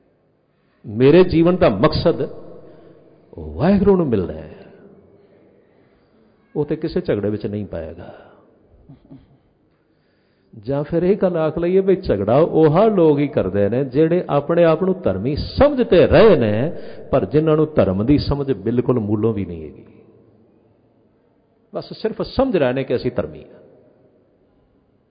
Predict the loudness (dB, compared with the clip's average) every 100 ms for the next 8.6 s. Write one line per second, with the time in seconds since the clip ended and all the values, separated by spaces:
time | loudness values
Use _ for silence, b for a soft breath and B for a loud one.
0 | _ _ _ -2 -2 4 2 2 -2 -2
1 | -2 -6 -14 -20 -20 -20 -20 _ _ _
2 | _ b b b b b _ _ -14 -4
3 | 0 0 2 4 4 4 4 4 2 2
4 | 4 4 6 6 6 6 4 4 0 4
5 | 4 6 4 6 6 6 6 4 4 4
6 | 6 8 6 4 2 4 4 4 4 4
7 | 4 4 4 4 4 6 6 4 2 2
8 | 4 2 0 2 2 4